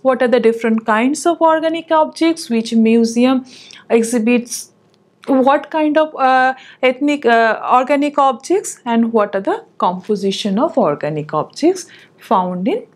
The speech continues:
museum exhibits. So now come to the inorganic exhibit. Inorganic exhibits,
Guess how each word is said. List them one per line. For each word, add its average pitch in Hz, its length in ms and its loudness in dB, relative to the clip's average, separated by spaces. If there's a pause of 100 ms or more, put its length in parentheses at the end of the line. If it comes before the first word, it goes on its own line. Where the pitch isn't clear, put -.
(600)
museum 208 640 0
exhibits. - 800 -8 (440)
So - 200 0
now 339 320 4 (100)
come 359 280 0
to 381 100 4
the 415 320 0
inorganic 311 720 2
exhibit. - 760 -8 (600)
Inorganic 349 720 2
exhibits, 359 760 0